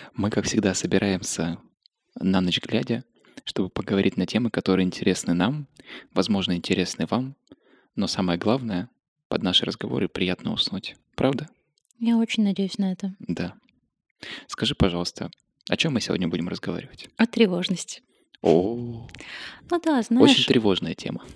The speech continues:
Speaker 2: м, вспоминается тот момент, когда я прыгала с парашютом, и,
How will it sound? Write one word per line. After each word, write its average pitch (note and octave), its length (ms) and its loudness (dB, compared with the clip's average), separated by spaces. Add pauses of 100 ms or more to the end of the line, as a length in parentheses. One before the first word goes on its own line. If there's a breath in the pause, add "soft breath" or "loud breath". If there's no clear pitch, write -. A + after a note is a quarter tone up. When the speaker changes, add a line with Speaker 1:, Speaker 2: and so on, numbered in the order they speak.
(680 loud breath)
Speaker 2:
м, F#3+ 480 -2 (100)
вспоминается A#3 1000 4
тот - 180 -2
момент, G#3+ 360 4
когда F#3 420 -2
я F#3+ 100 0
прыгала G3 300 -2
с F#3+ 80 -6
парашютом, A3+ 560 -4 (600 loud breath)
и, F#3+ 360 0